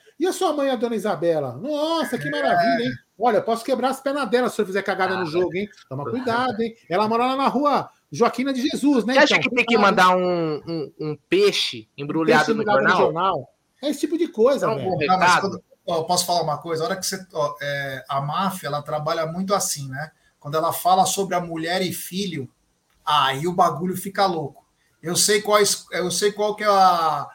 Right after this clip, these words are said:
Speaker 2: a academia que sua mulher faz aeróbica, eu sei a hora que seu filho sai da escola. Aí os cara,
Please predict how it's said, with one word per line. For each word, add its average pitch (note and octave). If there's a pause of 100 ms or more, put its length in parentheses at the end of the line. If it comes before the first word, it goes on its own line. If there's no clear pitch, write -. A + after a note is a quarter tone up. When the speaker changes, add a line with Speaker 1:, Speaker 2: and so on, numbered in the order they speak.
(280)
Speaker 2:
a D#3+
academia F#3
que -
sua F#3
mulher F3+
faz F3
aeróbica, F3+
eu F#3
sei F#3
a F3
hora F#3+
que F#3+
seu F#3
filho F#3
sai F3
da F3
escola. -
Aí F#3
os B3
cara, G#3+